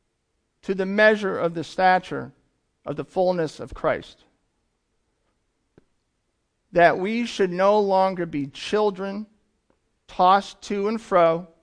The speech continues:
and carried about with every wind of doctrine, by the trickery of men, in the cunning craftiness of deceitful plotting, but speaking the truth in love,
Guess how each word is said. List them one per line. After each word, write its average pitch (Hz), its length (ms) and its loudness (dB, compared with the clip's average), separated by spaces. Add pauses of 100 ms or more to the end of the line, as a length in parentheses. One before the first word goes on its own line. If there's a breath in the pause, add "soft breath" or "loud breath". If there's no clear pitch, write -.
(180)
and 170 200 -10
carried 214 380 2
about 190 480 2
with 165 220 -2
every 180 360 -2
wind 165 400 -4 (140)
of 147 120 -10
doctrine, 151 520 0 (1200)
by 165 160 10
the 165 120 4
trickery 196 480 -2
of 175 160 0
men, 165 360 -2 (1500)
in 196 80 0
the 202 80 -2
cunning 233 480 2
craftiness 196 840 0 (760)
of 151 140 -4
deceitful 196 680 -4
plotting, - 580 2 (680)
but 160 180 0
speaking 240 580 -6
the 233 80 0
truth 208 440 -8
in 196 180 -6
love, 165 320 0